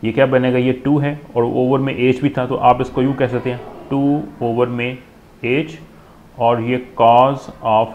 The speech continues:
यहाँ भी आप separate कर दें, split कर दें, टू ए over two करेंगे तो वो just A रह जाएगा, और ये H over में टू रह जाएगा into sine of H over में टू करेंगे, ये देखिए आपका answer आ जाएगा। अब हमें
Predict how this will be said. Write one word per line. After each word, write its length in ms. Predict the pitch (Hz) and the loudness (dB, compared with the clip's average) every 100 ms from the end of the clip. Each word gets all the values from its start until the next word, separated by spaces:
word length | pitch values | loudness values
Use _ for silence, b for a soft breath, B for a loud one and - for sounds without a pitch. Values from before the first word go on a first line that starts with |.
| - - | -14 -8
यहाँ 280 | 113 120 143 | -4 -2 0
भी 60 | |
आप 100 | 147 143 | 0 2
separate 340 | - - 127 | 0 0 -2
कर 100 | 135 | -2
दें, 100 | 127 | -2
split 280 | 127 117 135 | -4 -4 -6
कर 140 | 135 117 | 0 0
दें, 160 | 120 117 - | 0 -8 0
टू 180 | 147 156 | 0 2
ए 140 | 135 | 0
over 260 | 131 131 135 | 0 0 0
two 100 | 143 | -2
करेंगे 340 | 143 127 127 131 | 0 0 2 -2
तो 100 | 127 | -2
वो 120 | 127 | -2
just 200 | 123 123 | -2 -6
A 180 | 117 120 | -4 -2
रह 100 | 135 | -2
जाएगा, 260 | 135 135 131 - - B B B B - | -4 -6 -8 -14 -20 B B B B -4
और 260 | 120 120 123 | -2 0 -2
ये 420 | - - 117 117 | -6 -4 -2 -2
H 100 | - | -4
over 240 | 120 113 117 | -6 -4 -4
में 160 | 120 117 | -6 -8
टू 120 | 123 131 | -6 -2
रह 140 | 127 | -2
जाएगा 300 | 117 110 113 - - - _ 131 | -2 -6 -6 -10 -20 -20 _ -8
into 420 | 131 127 117 120 131 - - - - - - - | -6 -4 -4 -4 -8 -18 -20 -20 -20 -20 -20 -8
sine 400 | 120 113 117 120 113 | -2 0 -2 -6 -4
of 200 | 98 101 - - - - - - - | -2 -2 -6 -20 -20 -20 -20 -20 -14
H 220 | 110 101 101 | -8 -8 -6
over 180 | 95 95 | -8 -6
में 160 | 95 | -8
टू 120 | 92 110 | -8 -8
करेंगे, 380 | 107 104 104 104 | -6 -6 -6 -8
ये 80 | 92 | -8
देखिए 320 | 90 87 92 | -10 -10 -12
आपका 320 | 85 - 120 - - - | -12 -12 -16 -16 -16 -14
answer 300 | 85 - 78 | -14 -14 -16
आ 120 | 78 | -16
जाएगा। 440 | - 78 76 - - - - - B B B B B - - - - - - B B B B - | -18 -20 -20 -20 -20 -20 -20 -20 B B B B B -20 -20 -20 -20 -20 -20 B B B B 2
अब 140 | 143 | 6
हमें 320 | 151 156 160 | 8 6 2